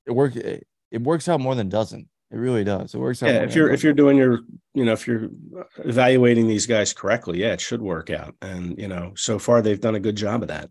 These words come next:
Speaker 1: What's your score prediction for this game? 'Cause I think it's gonna be, uh, I'll just get mine out of the way real quick. I think it's gonna be twenty-seven twenty-four.
Speaker 2: Okay. Eagles?
Speaker 1: Yep.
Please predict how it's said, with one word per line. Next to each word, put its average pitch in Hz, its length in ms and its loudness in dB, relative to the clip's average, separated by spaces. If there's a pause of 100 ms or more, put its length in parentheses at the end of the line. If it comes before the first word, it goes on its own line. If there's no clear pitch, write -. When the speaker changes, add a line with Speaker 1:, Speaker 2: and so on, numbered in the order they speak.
(760)
Speaker 1:
What's 135 200 -8
your 143 60 -10
score 135 240 -8
prediction 131 400 -12
for 123 100 -14
this 117 160 -8
game? 120 260 -6
'Cause 95 140 -6
I 107 140 0
think 120 200 -4
it's 117 120 -8
gonna 117 180 -2
be, 113 320 0
uh, 110 380 4 (800)
I'll 120 100 0
just 110 140 -6
get 120 120 0
mine 107 160 0
out 104 100 0
of 98 60 0
the 95 60 0
way 98 160 0
real 95 160 -2
quick. 104 220 -8
I 113 80 -2
think 120 100 2
it's 104 140 -4
gonna 107 100 -2
be 101 80 0
twenty-seven 104 520 -2
twenty-four. 101 560 -4 (600)
Speaker 2:
Okay. 123 380 0 (260)
Eagles? 123 440 4 (420)
Speaker 1:
Yep. 101 180 -6